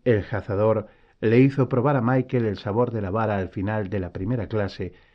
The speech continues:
cuando vio que el muchacho paseaba la mirada por la destartalada aula en vez de prestar atención a sus estudios. El profesor se hallaba recostado en su silla,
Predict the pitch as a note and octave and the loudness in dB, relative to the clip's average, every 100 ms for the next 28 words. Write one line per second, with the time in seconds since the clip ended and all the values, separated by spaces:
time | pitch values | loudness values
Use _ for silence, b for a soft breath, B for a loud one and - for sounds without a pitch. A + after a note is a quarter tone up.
0 | b - F#2 G#2 G#2 B2+ B2 A#2+ A2+ G#2+ | b -8 -4 0 4 2 4 2 2 2
1 | C3+ C3 B2+ G#2+ A#2+ A#2+ B2+ A#2+ A2 G2+ | 0 2 -2 -2 -4 0 0 0 -2 -2
2 | B2+ B2+ A#2 A2 G#2+ F#2+ F2+ - F#2+ F#2 | 0 0 -2 -4 -4 -4 -4 -8 -10 -8
3 | G2+ B2+ A2 F#2+ G2 F#2+ F#2 B B B | -4 -2 -2 -2 -2 -4 -8 B B B
4 | G#2+ G#2+ C#3+ C#3 - G#2+ A2 A2 G2+ D#3+ | -2 2 2 2 -2 -2 0 -2 -4 -4
5 | D3 - F#2 F#2+ B2+ A#2 G2+ A2+ G2 F2 | -6 -4 -6 0 0 0 -2 -6 -8 -10
6 | - E2 D#2+ - - _ _ _ _ _ | -10 -12 -12 -16 -20 _ _ _ _ _
7 | - - - - - - G#2 C3+ B2+ C3+ | -6 -6 -6 -20 -12 -6 -2 0 2 4
8 | F3 E3 C#3 A#2 C#3+ C#3 A#2 G2+ G#2 - | 4 2 2 2 4 2 0 -2 -4 -2
9 | A2+ G#2 F#2 F2 F2+ - A2+ G2+ F#2 | -2 0 -2 -6 -8 -2 0 0 -2